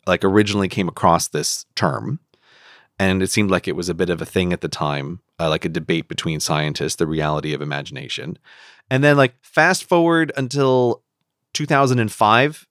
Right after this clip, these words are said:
and there's, like, nothing has happened since then. Some other dude does a study, and that's, like, basically the end of it. And it's like,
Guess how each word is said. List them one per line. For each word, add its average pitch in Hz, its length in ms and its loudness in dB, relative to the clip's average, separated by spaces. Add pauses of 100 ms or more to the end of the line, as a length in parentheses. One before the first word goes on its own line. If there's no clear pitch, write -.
(120)
and 104 220 -2
there's, 98 220 -6
like, 98 140 -4
nothing 123 460 2
has 107 140 -2
happened 101 400 0
since 92 220 -6
then. 85 260 -2
Some 117 200 2
other 117 200 6
dude 101 240 -2
does 90 200 -2
a 85 60 -4
study, 80 380 0
and 87 120 -2
that's, 90 160 0
like, 85 160 0
basically 76 420 -4
the 71 120 -8
end 69 160 -8
of - 80 -12
it. - 240 -14 (640)
And 131 100 4
it's 131 120 2
like, 135 120 0